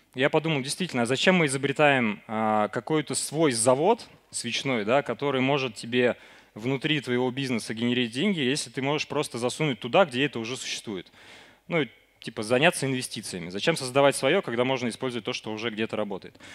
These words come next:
И вот крипта для меня стала одной из таких тем. Причем, а, в чем хорошо, что… я щас про каждую из этих тем расскажу отдельно. В чем хорошо, что ты, по сути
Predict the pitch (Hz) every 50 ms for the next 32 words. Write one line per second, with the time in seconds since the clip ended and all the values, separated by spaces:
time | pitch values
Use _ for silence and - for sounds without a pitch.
0 | - - - 135 147 165 - - 160 - 208 226 208 175 151 147 151 165 160 -
1 | - 156 151 147 135 131 139 139 131 - 139 127 - 135 - - - 113 90 82
2 | - - - - - - - - 123 123 - 170 190 180 160 120 - - - _
3 | _ _ _ _ _ _ _ _ _ _ _ _ _ - - 123 127 135 135 127
4 | 127 - - 185 190 185 - 156 156 160 - - 214 196 165 - - - 143 143
5 | 147 151 147 143 139 131 135 - - - - - _ - 147 147 175 165 - 165
6 | 165 - 175 160 135 131 131 131 139 135 131 127 - - 143 135 131 - - 143
7 | 131 143 147 147 190 220 202 165 120 - - - - - - _ - - 175 175
8 | - 175 165 165 - 220 220 220 - - - 151 147 143 143 143 139 - _ _
9 | _ _ _ _ _ _ _ _ _ _ - - _ _ _ _ _ - - -
10 | 180 - 165 139 - 175 165 - 151 143 135